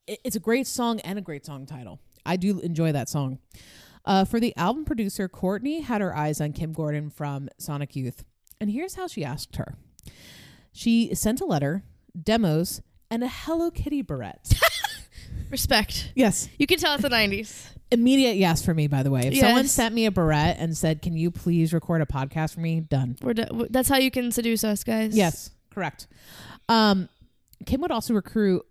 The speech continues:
Speaker 1: Don Fleming from Gumball. I, I just figured that'd be good for you guys to know.
Speaker 2: <laughs>
Speaker 1: Um, for the recording process, it took about a week and seemed to be good. I say that because both producers, like,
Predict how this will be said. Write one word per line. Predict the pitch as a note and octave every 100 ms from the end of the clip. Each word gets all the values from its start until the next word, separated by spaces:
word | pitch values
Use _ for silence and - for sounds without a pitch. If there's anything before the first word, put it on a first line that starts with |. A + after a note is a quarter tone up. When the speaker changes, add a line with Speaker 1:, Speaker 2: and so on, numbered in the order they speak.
| D#3+
Speaker 1:
Don | D#3+ F3
Fleming | F3+ - D#3+ E3 F3
from | E3 D#3 C#3+
Gumball. | C#3+ D3 C#3+ C#3 - - _ _ _ - _ -
I, | D#3+ D#3
I | D#3+
just | D3+ D3
figured | E3 D#3 D3
that'd | C#3 G#2+
be | D3
good | D3 D3 C3
for | C#3+
you | C#3
guys | C3 C3
to | C#3
know. | B2 C3 - -
Speaker 2:
<laughs> | - - - -
Speaker 1:
Um, | F#3 F3 E3+ - -
for | - B3
the |
recording | A#3+ - A3+ B3+
process, | - G3 F#3 F#3+ E3+
it | -
took | G#3 G#3
about | A#3 G#3
a |
week | D3+ D3+ - -
and | - D3+ C#3+
seemed | C3+ - E3 E3+ E3 - G3+ -
to | - E3+
be | F3 -
good. | D3+ D3+ C#4+ G#4 - _ _ _ _ _ _ -
I | F3+
say | - G3 G3+ G#3
that | F3+ F3
because | E3+ - F3+ D3+
both | F3 F3 -
producers, | C#4+ C#4+ D4+ D4+ B3+
like, | G3+ D#3